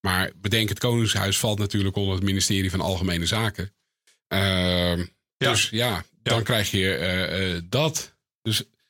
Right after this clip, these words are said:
Speaker 1: dus volgens mij is het echt de template. Dat is trouwens wel grappig als je gaat googlen op
Speaker 2: Nee, dat heb je wel
Speaker 1: ministerie
Speaker 2: gelijk.
Speaker 1: van
Speaker 2: En dat, dat grijze waar we het net over
Speaker 1: Ja.
Speaker 2: hadden, waarin dat volkslied, eh, linkje zat en zo,
Speaker 1: Ja.
Speaker 2: dat zie je dus ook op die andere website weer
Speaker 1: Ja.
Speaker 2: terug.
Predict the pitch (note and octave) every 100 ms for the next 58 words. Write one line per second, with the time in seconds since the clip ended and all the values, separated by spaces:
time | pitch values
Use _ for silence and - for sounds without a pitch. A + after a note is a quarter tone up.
0 | _ - G#2+ D3 C#3+ D3 D#3 D3+ C#3+ -
1 | D#3 - C3+ E3 F#3+ G3 F#3 G3+ - _
2 | _ _ _ - - A#2 G#2+ G#2 B2+ -
3 | F#2+ E2 E2+ F#2 - A#2 A2 G2+ F2+ C#3+
4 | B2+ D#3 B2+ A#2+ B2 A2+ A#2 - A#2+ -
5 | C#3 E3 D3+ C#3+ C3+ C3+ C3 B2 A2 A#2
6 | A#2+ A2+ A#2+ A2+ A2 G#2+ - C3+ - C3
7 | - C3 A#2 A2+ A2+ B2 A#2 A2+ A#2+ G#2+
8 | A2 A2 G#2 A#2+ G#2 G#2 A2 G2+ - F#2
9 | F#2+ F2 E2+ F2 E2 - G2+ E2 -